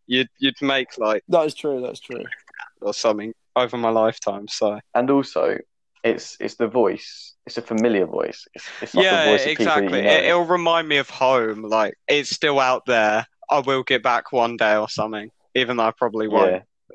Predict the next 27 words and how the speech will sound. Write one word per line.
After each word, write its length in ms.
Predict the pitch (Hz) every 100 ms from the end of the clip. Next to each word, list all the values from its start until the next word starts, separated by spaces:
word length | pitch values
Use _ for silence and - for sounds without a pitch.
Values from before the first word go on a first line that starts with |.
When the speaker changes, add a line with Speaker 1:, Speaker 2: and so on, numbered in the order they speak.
| -
Speaker 1:
You 160 | 131 123
know, 160 | 101 - -
Speaker 2:
Yeah. 340 | 135 127 131 - _ - -
Speaker 1:
to 60 | 143
give 200 | 147 131
Speaker 2:
Fair. 80 |
Speaker 1:
me 100 | 135
hope. 320 | 123 120 107 - _ _ -
You 140 | 127
know, 160 | 117 120 - _
I 80 | 139
think 200 | 147 127
that's 400 | 127 113 - -
Speaker 2:
Right. 240 | 135 131 - 147 - -
Speaker 1:
Symbols 360 | - 165 147 139
by 140 | 131
Malpractice 500 | 123 120 131 107 127
Band. 240 | - 113 113
Stream 260 | - 143
it 40 | 127
on 100 | 120
Spotify, 600 | - 120 120 - 127 120
Amazon 360 | 120 117 127
Music, 340 | 120 120 117 -
and 80 | 120
every 200 | 113 120
other 260 | 120 110